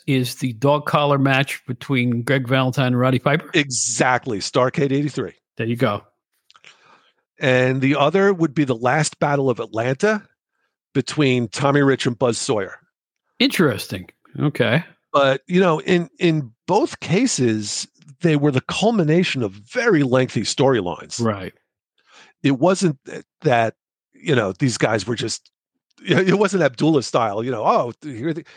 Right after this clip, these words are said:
Speaker 2: here they come, they're gonna bleed for ten minutes."
Speaker 1: Right.
Speaker 2: Um, it was, it was something else. You know, again, if, if, if everything is bloody, nothing's blood-, you know, nothing matters. If everything's extreme, nothing's extreme.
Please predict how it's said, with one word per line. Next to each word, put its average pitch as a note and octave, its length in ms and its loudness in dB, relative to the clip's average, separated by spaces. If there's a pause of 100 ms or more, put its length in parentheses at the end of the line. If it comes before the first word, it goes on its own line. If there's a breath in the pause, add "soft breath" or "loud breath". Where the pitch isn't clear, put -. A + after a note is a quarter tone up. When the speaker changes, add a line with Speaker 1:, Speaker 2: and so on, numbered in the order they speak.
(100)
Speaker 2:
here E3 120 2
they G3 100 0
come, E3+ 240 2
they're E3+ 100 2
gonna D3 180 2
bleed C3+ 280 -2
for C3+ 80 -4
ten A#2 220 -6
minutes." F2+ 340 -12 (220 loud breath)
Speaker 1:
Right. B2+ 220 0 (120)
Speaker 2:
Um, A#2+ 580 -2 (220)
it E3+ 240 0
was, C#3 520 -2
it F3+ 60 0
was F#3+ 160 2
something E3 600 -2
else. B2 500 -2
You D#3 100 -2
know, A2 220 -2
again, C3 480 0
if, A2+ 220 -10
if, C#3+ 160 -6 (160)
if C#3+ 100 -4 (120)
everything F3+ 380 0
is D3+ 120 0
bloody, C3+ 520 0 (320 soft breath)
nothing's C3 400 0
blood-, A#2 260 -4
you D3+ 60 4
know, A#2+ 60 2
nothing A#2+ 320 0
matters. F#2 440 -4 (640 soft breath)
If - 100 -4
everything's C#3 380 0
extreme, A#2+ 480 0
nothing's A2+ 360 0
extreme. - 380 -12